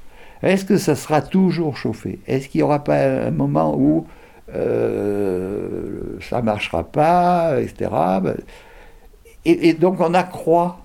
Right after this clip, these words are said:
tu veux, avec les mesures compensatoires, et en plus ces mesures compensatoires modifient très souvent les règles d'exploitation.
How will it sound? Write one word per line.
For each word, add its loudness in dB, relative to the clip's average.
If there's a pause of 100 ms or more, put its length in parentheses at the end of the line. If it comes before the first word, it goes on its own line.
tu -4
veux, 4
avec 4
les 6
mesures 2
compensatoires, 0 (600)
et 6
en 0
plus 4
ces 0
mesures 0
compensatoires 0
modifient 0
très -4
souvent 0 (960)
les 4
règles 2
d'exploitation. -4